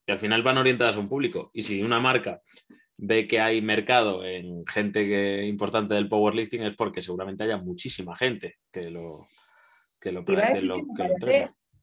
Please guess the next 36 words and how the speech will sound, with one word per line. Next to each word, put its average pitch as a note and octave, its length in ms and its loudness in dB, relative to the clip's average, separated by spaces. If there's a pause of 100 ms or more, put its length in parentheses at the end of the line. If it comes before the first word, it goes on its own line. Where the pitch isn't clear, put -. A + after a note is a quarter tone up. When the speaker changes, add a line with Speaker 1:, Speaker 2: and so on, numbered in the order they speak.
(140)
Speaker 2:
extremadamente G3+ 840 2
positivo A#3 880 4
los G3 280 0
influencers G3+ 640 2
estos A#3+ 300 2
a A3 80 4
los G#3 100 2
que F#3+ 140 -2
tanta G#3+ 260 2
caña G#3+ 240 2
se G#3+ 120 -2
les G3 120 0
suele G3+ 200 0
meter, F#3+ 400 0 (680)
porque G#3 380 4
son A3+ 180 0
un A#3+ 160 0
poco, B3+ 260 6
vamos, A3+ 640 6
Speaker 1:
Mira, - 0 -
mira B2+ 180 10
Speaker 2:
de C3+ 80 10
la D3+ 120 10
Speaker 1:
cómo D#3+ 140 10
se E3 100 10
ríe, D#3 200 8
mira C#3 180 6
cómo D#3+ 120 8
se D#3+ 100 8
ríe D#3 160 8
Amira, A#2+ 360 0
<laughs> D3+ 200 -8
se D3 180 4
parte E3+ 340 6
de D#3+ 80 10
risa. - 500 -2